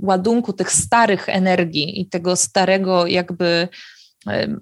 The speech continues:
Irene nazywa to i w ogóle w tym świecie stored survival stress, no, czyli taki zmagazynowany stres przetrwania, tej energii przetrwania, tych wszystkich impulsów, które się odpalały, kiedy chcieliśmy uciec, ale albo nie mogliśmy, albo nie czuliśmy, że możemy, albo chcieliśmy walczyć,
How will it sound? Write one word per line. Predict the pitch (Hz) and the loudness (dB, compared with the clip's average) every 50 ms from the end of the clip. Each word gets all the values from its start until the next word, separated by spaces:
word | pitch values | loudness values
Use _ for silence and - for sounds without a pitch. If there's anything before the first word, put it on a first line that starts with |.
| - - - 196 | -6 0 2 2
Irene | 202 196 214 214 214 | 4 4 4 4 4
nazywa | 196 196 196 202 202 190 196 190 | 2 2 0 0 0 0 0 0
to | 190 196 185 180 | 0 -2 0 0
i | 190 190 | 0 -2
w | 185 | -2
ogóle | 190 190 180 | -2 -2 -2
w | 185 | -2
tym | - - 190 | -2 -2 -2
świecie | 185 - - 214 208 - - 190 | -2 0 0 -2 -2 0 -2 -2
stored | 185 - - - 208 202 190 - | -2 -2 0 0 0 0 0 0
survival | - - 196 190 196 196 185 165 180 170 | 0 0 0 2 2 2 2 0 0 -2
stress, | 165 - - - - - - - - | -4 -4 -4 -4 -4 -4 -4 -4 -6
no, | 185 | -6
czyli | 175 - - 190 196 190 | -6 -4 -4 -4 -2 -2
taki | 190 190 190 - 190 185 185 190 | -4 -6 -4 -6 -4 -4 -2 0
zmagazynowany | 185 202 202 202 196 196 196 190 185 202 196 202 202 185 202 208 202 196 190 | 2 4 4 4 4 4 2 2 2 2 2 2 2 2 2 2 2 2 0
stres | - - - 196 180 - - | -2 -2 -2 -2 -2 -2 -4
przetrwania, | - - 196 - - - 202 180 180 190 208 240 254 | -6 -6 -4 -4 0 2 2 2 2 2 2 0 0
tej | 233 196 196 | 2 0 2
energii | 185 180 180 185 175 175 | 2 2 0 -2 -4 -6
przetrwania, | 185 - - 185 180 - - 185 185 180 180 | -10 -10 -10 -12 -10 -6 -2 -2 0 0 -2
tych | 180 180 | -4 -6
wszystkich | - - - - - 196 185 | -6 -6 -6 -4 -4 -4 -2
impulsów, | - - 190 185 - - 262 226 - 196 - | 0 0 0 0 0 0 -2 0 -2 -4 -6
które | - - 165 | -4 -2 -2
się | 156 - - | -2 -2 -2
odpalały, | - - - - 190 190 180 180 180 | -4 -4 -2 0 2 2 4 2 2
kiedy | 175 - 185 170 180 180 180 - - - - - - | 0 -2 -2 -2 -2 -2 -4 -8 -16 -18 -16 -12 -4
chcieliśmy | - - 202 190 220 214 - 214 202 | -2 0 2 2 2 2 0 0 0
uciec, | - 208 190 - - 220 240 240 - - - - - _ _ _ _ _ _ | 0 -2 -2 2 2 2 2 2 0 -2 -4 -4 -10 _ _ _ _ _ _
ale | - - 180 185 185 | -2 0 2 2 2
albo | - 196 196 190 196 208 | 4 2 2 2 2 2
nie | 202 202 196 | 4 4 4
mogliśmy, | 196 202 196 196 196 208 - - - 226 240 - | 4 2 2 0 0 0 0 0 0 0 0 2
albo | - 190 190 190 190 | 0 0 0 0 0
nie | 190 190 | 0 -2
czuliśmy, | 190 - 196 185 202 190 - 190 175 | -4 -6 -4 -2 -2 -2 0 -2 -2
że | 180 180 | 0 0
możemy, | 175 175 170 151 175 175 196 220 | -2 -2 -2 -2 0 2 2 2
albo | - 190 180 190 | 2 2 0 -2
chcieliśmy | 185 - - 196 - - 190 190 | -2 -2 -4 -2 0 0 0 2
walczyć, | 180 190 214 196 190 190 - - 214 254 269 - - - | 2 2 2 2 2 0 -2 -2 -2 -2 0 -2 -4 -6